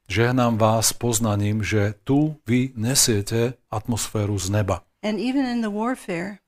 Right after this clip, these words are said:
Speaker 1: A aj v duchovnom boji
Speaker 2: you carry the power of God
Speaker 1: máte na sebe Božiu moc
Speaker 2: through speaking blessings.
Speaker 1: tým, že hovoríte požehnanie.
Speaker 2: So I bless you afresh to be filled with God's Spirit.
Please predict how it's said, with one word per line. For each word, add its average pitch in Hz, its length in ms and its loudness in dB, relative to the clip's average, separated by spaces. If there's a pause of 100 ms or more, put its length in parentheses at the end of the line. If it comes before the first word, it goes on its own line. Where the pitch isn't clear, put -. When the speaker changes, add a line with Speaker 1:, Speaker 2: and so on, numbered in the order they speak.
Speaker 1:
A 110 160 -4 (160)
aj 165 240 0
v - 20 -8
duchovnom 117 540 0
boji 95 320 -6 (320)
Speaker 2:
you 226 160 -4
carry 220 480 -4
the 185 400 -6
power 240 320 -6
of 220 160 -10
God 202 320 -14 (320)
Speaker 1:
máte 113 480 0
na 110 160 -2
sebe 107 320 2
Božiu 113 400 0
moc 101 240 -4 (160)
Speaker 2:
through 208 240 -4
speaking 262 560 -4
blessings. 196 640 -10
Speaker 1:
tým, 139 480 2 (160)
že 107 320 0
hovoríte 107 560 -2
požehnanie. 101 800 -4
Speaker 2:
So - 160 -6
I 202 160 -2
bless 226 320 -6
you 208 160 -2 (240)
afresh 262 560 -6
to - 20 -8
be 220 140 -4
filled 220 320 -6
with 196 160 -4
God's 214 320 -4
Spirit. - 480 -10